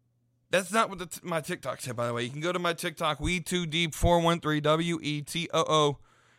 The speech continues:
D E E P four one three. You can, you can watch, comment. I, I wa-, I, I want you guys to go and comment with me, right? I know I talk shit about the I W C all the time.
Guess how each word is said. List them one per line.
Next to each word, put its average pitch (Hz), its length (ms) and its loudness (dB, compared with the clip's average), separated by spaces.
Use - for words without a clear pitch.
D 143 300 0
E 147 240 -8
E 139 60 -6
P 123 340 0
four 143 340 0
one 139 260 -2
three. 120 240 -2
You 123 140 -6
can, 127 300 -4
you 120 160 -10
can 131 180 -4
watch, 139 300 -2
comment. 139 420 -4
I, 135 240 2
I 147 40 2
wa-, 156 260 -2
I, 139 320 2
I 147 160 4
want 175 480 0
you 180 160 -8
guys 175 340 -2
to 165 80 -8
go 170 240 0
and 156 140 -2
comment 151 400 -2
with 123 120 -10
me, 80 160 -16
right? 147 280 -4
I 151 100 0
know 185 200 4
I 190 80 4
talk 185 320 -2
shit 185 260 0
about 170 260 -2
the - 120 -10
I 160 200 2
W 156 360 0
C 143 260 -6
all 143 220 2
the 139 80 -2
time. 123 300 -8